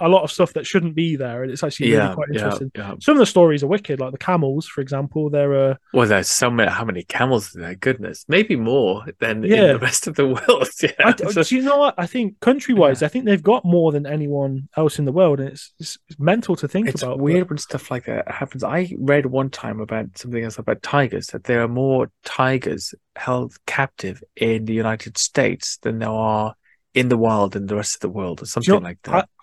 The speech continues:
Speaker 1: I, I think you can narrow that down to just Texas. I think I've heard the same thing, and I think
Speaker 2: Really?
Speaker 1: it's just Texas, yeah. Um, which,
Speaker 2: What is it
Speaker 1: as
Speaker 2: about
Speaker 1: usual,
Speaker 2: Texans?
Speaker 1: it's mental.
Speaker 2: They just love keeping <laughs> tigers, or what the
Speaker 1: It's,
Speaker 2: hell?
Speaker 1: I
Speaker 2: Like
Speaker 1: know.
Speaker 2: eight thousand or something like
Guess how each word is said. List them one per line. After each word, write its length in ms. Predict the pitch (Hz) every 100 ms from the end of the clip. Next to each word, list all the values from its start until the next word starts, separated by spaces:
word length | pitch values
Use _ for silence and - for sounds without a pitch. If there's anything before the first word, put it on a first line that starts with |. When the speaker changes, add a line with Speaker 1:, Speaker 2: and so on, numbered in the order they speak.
| 156
Speaker 1:
I, 120 | 185
I 40 |
think 240 | 214 247 214
you 140 | 196
can 180 | - 165
narrow 260 | 165 160
that 220 | 151 139 143
down 260 | 165 165
to 120 | 139 135
just 220 | 135 -
Texas. 580 | - - - 113 - -
I 80 | 151
think 240 | 151 202 175
I've 120 | 160
heard 180 | 170 151
the 60 |
same 220 | - 160
thing, 220 | 147 190 151
and 80 |
I 60 | 127
think 220 | - 214
Speaker 2:
Really? 100 | -
Speaker 1:
it's 80 | 170
just 240 | - -
Texas, 440 | - 226 - 113 -
yeah. 200 | 196 131 - - - -
Um, 460 | 160 156 156 143 -
which, 280 | 175 - - -
Speaker 2:
What 160 | 143
is 80 | 175
it 80 | 175
Speaker 1:
as 160 | 170 139
Speaker 2:
about 80 |
Speaker 1:
usual, 160 | 156 147
Speaker 2:
Texans? 160 | 147 156
Speaker 1:
it's 140 | 175
mental. 340 | 214 220 -
Speaker 2:
They 60 | 120
just 160 | 127 117
love 320 | 107 135 -
keeping 320 | - - 120
<laughs> 120 | -
tigers, 440 | 151 135 - 214 165
or 80 |
what 100 | 156
the 120 | 156 151
Speaker 1:
It's, 60 |
Speaker 2:
hell? 120 | 151
Speaker 1:
I 40 | 160
Speaker 2:
Like 200 | 151 175
Speaker 1:
know. 160 | 226
Speaker 2:
eight 60 | 196
thousand 480 | 175 170 196 147 101
or 40 |
something 340 | 98 113 107 110
like 140 | 110